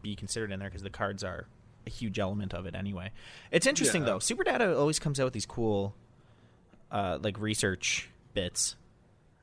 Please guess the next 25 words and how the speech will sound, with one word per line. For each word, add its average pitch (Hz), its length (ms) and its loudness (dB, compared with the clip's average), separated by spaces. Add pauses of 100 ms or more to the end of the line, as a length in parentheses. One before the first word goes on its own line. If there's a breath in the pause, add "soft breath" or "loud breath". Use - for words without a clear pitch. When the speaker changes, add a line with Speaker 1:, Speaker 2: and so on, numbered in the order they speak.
(160)
Speaker 2:
It's, 147 340 2
you 139 100 2
know, 190 160 8
it's 156 240 2
true, 190 300 6
and 156 140 4
it, 160 140 2
it 143 200 2
blew 156 180 6
my 165 160 8
mind, 127 320 4
and 107 80 0
I 110 40 2
was 113 140 2
actually 127 220 4
saying 120 240 2
to 113 60 0
Brendan 107 340 2
earlier, 104 340 2
'cause 110 140 -6
I 107 60 4
lo-, 117 240 4
I 120 100 4
went 139 200 6
on 143 180 6